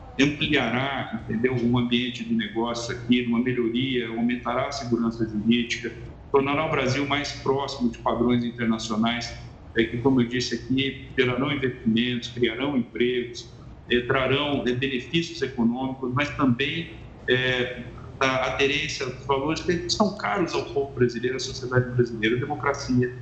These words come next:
o respeito aos direitos humanos, você mencionou o meio ambiente, são o que todos queremos aqui. Então, eu vejo, sem poder falar em hipóteses, mas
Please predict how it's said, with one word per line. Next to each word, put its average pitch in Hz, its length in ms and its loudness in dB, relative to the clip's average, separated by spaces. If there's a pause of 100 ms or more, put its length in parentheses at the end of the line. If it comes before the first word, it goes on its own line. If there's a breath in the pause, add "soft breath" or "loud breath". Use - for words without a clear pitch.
(260)
o 123 60 2
respeito 123 460 2
aos 123 80 0
direitos 117 320 0
humanos, 123 480 -2
você 123 80 -2
mencionou 120 420 2
o - 20 4
meio 117 200 2
ambiente, 123 400 0
são 120 160 0
o 107 40 -2
que - 100 -2
todos 226 260 2
queremos 127 500 -2
aqui. - 80 -6 (640 loud breath)
Então, 233 280 4
eu 214 160 0
vejo, 196 640 0 (220)
sem 143 300 -2
poder 131 380 2
falar 117 240 2
em 110 140 0
hipóteses, 139 480 -2
mas 117 480 0